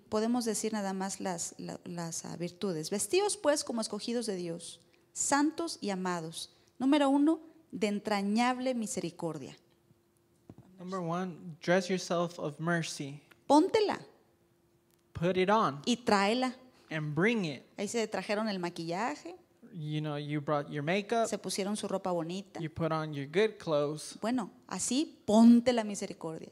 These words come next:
Speaker 2: That same way, dress with mercy
Speaker 1: Y tráela.
Speaker 2: and bring it.
Speaker 1: Si tienes al Señor en ti, se puede.
Speaker 2: And if you have God in you, you can do it.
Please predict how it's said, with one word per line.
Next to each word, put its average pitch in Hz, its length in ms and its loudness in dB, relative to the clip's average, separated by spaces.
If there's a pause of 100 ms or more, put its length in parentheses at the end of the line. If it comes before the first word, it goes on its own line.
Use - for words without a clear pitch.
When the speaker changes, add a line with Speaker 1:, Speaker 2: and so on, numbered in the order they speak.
Speaker 2:
That 160 180 0
same 170 280 -2
way, 175 260 -4 (360)
dress 196 440 2
with 156 360 -6
mercy 214 500 0
Speaker 1:
Y 202 60 -6
tráela. 359 540 0 (460)
Speaker 2:
and 160 260 -10
bring 254 260 -2
it. 160 160 -6 (140)
Speaker 1:
Si 233 200 -2
tienes 392 420 2
al 269 100 4
Señor 269 320 4
en 262 160 4
ti, 311 280 0
se 196 160 -2
puede. 170 440 -2 (180)
Speaker 2:
And 170 140 -12
if 180 260 -12
you 214 240 -2
have 226 220 0
God 196 180 4
in 180 140 -2
you, 208 160 -4
you 196 240 -2
can 196 240 -6
do 254 220 -2
it. - 180 -8